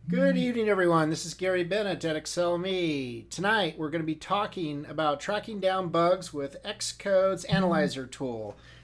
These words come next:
Uh, something that, for whatever reason, most developers overlook.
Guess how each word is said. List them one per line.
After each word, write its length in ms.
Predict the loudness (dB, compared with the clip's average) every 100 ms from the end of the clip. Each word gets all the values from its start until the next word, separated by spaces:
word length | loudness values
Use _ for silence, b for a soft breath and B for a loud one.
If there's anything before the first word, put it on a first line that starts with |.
| B
Uh, 140 | -4 -2
something 340 | -2 -4 -2
that, 280 | 0 0 0
for 80 | 2
whatever 320 | 6 6 4
reason, 360 | 2 0 0 0
most 280 | 0 0
developers 520 | 0 2 2 2 -2 0
overlook. 560 | 2 2 6 6 6